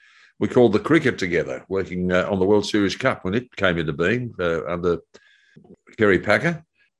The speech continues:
Bill Dowsett was another name on air there. And then, um, I did all sorts of shifts. And then I did the racing, though, on Saturdays. Uh, but I used to work Friday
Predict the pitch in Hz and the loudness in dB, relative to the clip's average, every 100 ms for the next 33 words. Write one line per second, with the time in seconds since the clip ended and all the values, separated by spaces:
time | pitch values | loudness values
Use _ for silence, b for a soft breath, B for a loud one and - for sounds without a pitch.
0 | 87 131 143 104 107 113 139 - 156 110 | 2 6 6 6 4 6 4 0 0 0
1 | 104 104 131 113 95 123 180 - 95 104 | 2 2 2 2 0 -2 -4 -10 -8 -2
2 | 104 104 104 120 170 180 _ _ _ 151 | 0 2 2 2 2 -4 _ _ _ -16
3 | 85 101 107 113 113 117 113 110 95 _ | -10 -6 0 2 2 0 0 -2 -8 _
4 | _ _ _ _ - 160 123 85 - 113 | _ _ _ _ -6 0 2 0 0 0
5 | 151 - 90 - 69 - 69 - - - | 0 -2 -4 -4 -10 -8 -8 -8 -10 -4
6 | 107 147 147 113 98 98 104 117 - 90 | 2 4 6 4 4 4 4 4 2 -2
7 | 82 78 80 78 - 101 90 85 78 - | 0 0 0 -4 -4 -2 -2 -2 -2 -6
8 | _ _ _ _ _ _ - 82 82 80 | _ _ _ _ _ _ -8 -4 -2 -2
9 | 90 - _ - 107 151 151 127 - - | -4 -8 _ -4 0 0 2 0 0 -2
10 | 135 151 117 104 92 | 0 0 0 0 -2